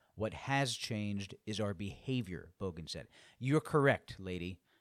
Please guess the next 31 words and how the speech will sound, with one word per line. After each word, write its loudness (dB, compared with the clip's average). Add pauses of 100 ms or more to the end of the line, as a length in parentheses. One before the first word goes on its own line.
(100)
The 2
virus 4
has 0
not 0
changed. -6 (360)
The -4
virus 0
still 2
has 2
a -2
ninety-nine 2
plus 0
percent -2
survival -4
rate. -8 (640)
For -4
those 2
below 0
twenty, 0 (140)
it -8
is -4
ninety-nine 2
point -2
nine 0
nine 0
seven 0
percent -6 (260)
of -4
a -4
survival -2
rate. -6